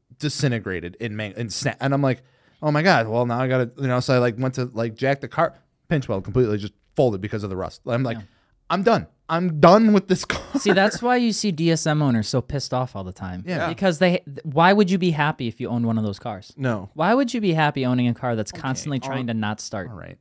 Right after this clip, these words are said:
Speaker 1: all right.
Speaker 2: Listen,
Speaker 3: He's
Speaker 2: there's
Speaker 3: not
Speaker 2: a,
Speaker 3: wrong.
Speaker 2: there's a couple dozen of you left, and I give my s-, my heart to those men and women that have chosen to have a vehicle that is objectively worse in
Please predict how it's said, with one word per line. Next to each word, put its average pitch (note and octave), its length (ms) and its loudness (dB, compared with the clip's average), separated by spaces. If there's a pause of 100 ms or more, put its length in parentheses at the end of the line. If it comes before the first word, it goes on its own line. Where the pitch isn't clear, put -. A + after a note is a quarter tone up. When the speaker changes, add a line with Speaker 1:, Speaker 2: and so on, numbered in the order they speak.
Speaker 1:
all A2 80 -14
right. - 220 -16 (160)
Speaker 2:
Listen, D#3+ 380 -4
Speaker 3:
He's D#3 240 -6
Speaker 2:
there's F#3 220 2
Speaker 3:
not C#4+ 120 4
Speaker 2:
a, - 20 -2
Speaker 3:
wrong. F#3 220 2
Speaker 2:
there's G#3+ 160 0
a A3 60 4
couple C4+ 300 0
dozen E3+ 360 4
of G3 100 4
you G#3 120 4
left, C#3 440 6
and D#3 160 2
I D#3 140 4
give D3+ 300 2
my E3 240 4
s-, - 200 -4
my C#3 220 0
heart C3+ 360 -2 (140)
to E3 120 -6
those B2+ 360 0
men A#2+ 240 2
and B2 120 2
women A#2+ 440 2
that B2+ 160 2
have A#2+ 120 0
chosen C3 920 2
to C3 180 -4
have B2+ 260 -2
a B2+ 40 -4
vehicle A#2+ 640 -4 (320)
that C#3 240 2
is C3+ 220 0
objectively D3 760 -2
worse A#2+ 600 -2 (160)
in D3+ 160 -4